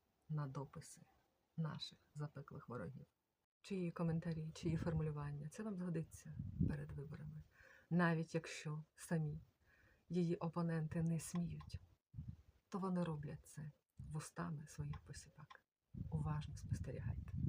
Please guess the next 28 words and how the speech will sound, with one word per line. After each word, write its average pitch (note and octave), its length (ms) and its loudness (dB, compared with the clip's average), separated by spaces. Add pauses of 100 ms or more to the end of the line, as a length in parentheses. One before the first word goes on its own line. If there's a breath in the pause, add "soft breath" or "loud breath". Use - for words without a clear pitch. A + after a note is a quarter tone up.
(720)
Я F#3+ 120 2
не F3+ 100 4
політик, D#3 460 -2
я F3 100 4
просто F3+ 380 4
громадянин. D3+ 680 2
І E3 100 6
я E3+ 140 6
вважаю, D#3 440 2
що - 180 -2
в D3+ 40 -4
кожній C#3+ 540 -2
політичній D3 520 -4
силі D3+ 380 -6 (360 soft breath)
є F3+ 180 6
людяні E3 500 2 (100)
і D#3+ 100 4
нелюдяні, D3 600 0
є E3 180 4
виховані D3+ 640 -2 (320)
і E3 100 6
невиховані. D3+ 760 0 (320 loud breath)
А E3 120 4
в D#3 60 2
тих - 200 -6
коментаторах D3+ 800 -2 (280 soft breath)
є D3+ 280 -2 (380)
боти, E3+ 500 0